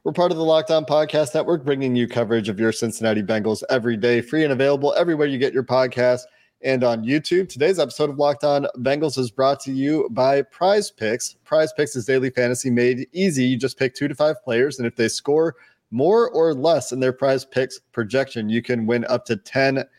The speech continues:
times your money on your first entry. First-time users will get a one hundred percent deposit match on up to one hundred dollars with promo code Locked On. That's prizepicks dot com, promo code Locked On. Jackson Carman has been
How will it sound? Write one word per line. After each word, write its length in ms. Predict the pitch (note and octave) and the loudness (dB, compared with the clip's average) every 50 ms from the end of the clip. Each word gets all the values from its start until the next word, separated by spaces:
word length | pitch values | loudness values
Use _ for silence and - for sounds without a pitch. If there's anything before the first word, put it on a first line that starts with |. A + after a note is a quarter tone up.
| _ _ _ _ | _ _ _ _
times 300 | - C3+ C3 C3 B2 A2 | 0 2 2 2 2 0
your 80 | C3 A#2+ | -2 0
money 260 | A#2 A#2+ A#2+ A#2+ A#2+ | 0 0 2 2 2
on 160 | G#2 A2+ A#2 | 2 0 0
your 140 | A2+ A2+ A2 | 0 0 -2
first 340 | - - A#2 A#2 A#2 - - | 0 0 0 0 0 0 -2
entry. 320 | A#2+ A#2+ A#2 - - A#2+ A#2+ | -2 -2 -2 0 -2 -2 0
First-time 440 | A#2+ C3+ C#3 C3 - C#3 C3+ B2+ A#2+ | 0 0 -2 0 0 0 0 0 0
users 400 | A#2+ C#3 D#3 D3+ E3 F3 D#3+ - | 0 0 0 0 0 -2 -2 -4
will 60 | C#3+ | -4
get 160 | C3 C3 B2 | -2 0 2
a 80 | A#2+ A#2 | 2 2
one 220 | A#2 C3 D#3+ F3 | 2 0 0 2
hundred 240 | E3 E3 E3 E3 D3 | 2 0 0 -2 -4
percent 260 | D3+ - D#3+ D#3 B2+ | -4 -2 -2 -2 -2
deposit 340 | D3 - D3 D#3+ D#3 C#3 D3+ | 0 0 0 0 0 0 0
match 320 | D#3 D#3 F3 F#3+ - - - _ _ _ _ _ _ _ - | 0 0 0 0 -2 -8 -16 _ _ _ _ _ _ _ -4
on 100 | C3+ C#3+ | -2 0
up 80 | D3 - | 0 0
to 100 | - C#3 | -2 -4
one 180 | C3+ C#3 D#3 E3 | -2 0 0 0
hundred 280 | E3+ F3 D#3+ E3+ E3 C#3+ | 0 0 0 0 0 2
dollars 360 | D#3+ E3+ E3+ D3 C3 B2 A2+ | 4 4 4 4 2 2 0
with 140 | B2+ - - | -4 -4 -2
promo 280 | - C3 B2 B2 A#2+ | -2 0 0 0 0
code 220 | - A#2+ A#2+ A#2+ A#2 | 0 0 0 0 0
Locked 500 | - - A2 A2 A#2 B2 B2+ C3 - B2+ | 0 -2 -2 0 2 2 2 0 0 0
On. 200 | B2 B2 B2 B2 | 0 0 2 2
That's 200 | B2+ B2 - - - | 0 -2 -2 -6 -6
prizepicks 540 | - B2+ B2+ C3 B2+ - - C3 B2 - - | -2 0 0 0 0 -2 -4 -6 -6 -4 -2
dot 200 | C3+ B2+ B2 - - | 0 0 0 -2 -2
com, 360 | - B2 A#2 A2+ A2+ B2+ C3+ - _ _ _ _ _ _ _ _ _ _ | -2 0 0 0 0 -2 -4 -10 _ _ _ _ _ _ _ _ _ _
promo 320 | - A2 G#2+ A2 A2+ A2 | -4 -2 0 0 -2 -2
code 320 | - A#2 A2 G#2+ G#2+ G#2 - - - | -2 -2 0 0 0 -2 -4 -6 -10
Locked 500 | A#2+ A2+ G#2+ A2 A2+ A2+ A2+ - - - | -10 -6 -2 0 0 0 0 -2 -4 -4
On. 540 | A#2+ - C3+ C3+ C#3 C3+ B2 G#2 F#2+ F#2+ - _ _ _ _ _ _ _ _ _ _ _ _ _ _ _ _ _ _ - | -2 0 2 2 4 2 2 0 -2 -8 -14 _ _ _ _ _ _ _ _ _ _ _ _ _ _ _ _ _ _ -2
Jackson 420 | - D3+ D4 E4 D#4 - C4+ B3 | 2 2 2 2 2 -2 -6 -6
Carman 520 | - - F#3 E3+ E3 E3 E3 D#3+ E3 E3 | -2 0 2 2 2 2 2 2 0 0
has 520 | E3 C#3+ C3 C3 C3 C3 C3+ C3+ B2+ A2 G2+ | 0 0 2 2 4 2 2 0 -4 -6 -4
been 520 | G#2+ A#2 A#2 A#2+ A#2+ A#2+ A#2+ A#2 A#2 A#2 | -2 0 2 2 2 2 0 0 0 -2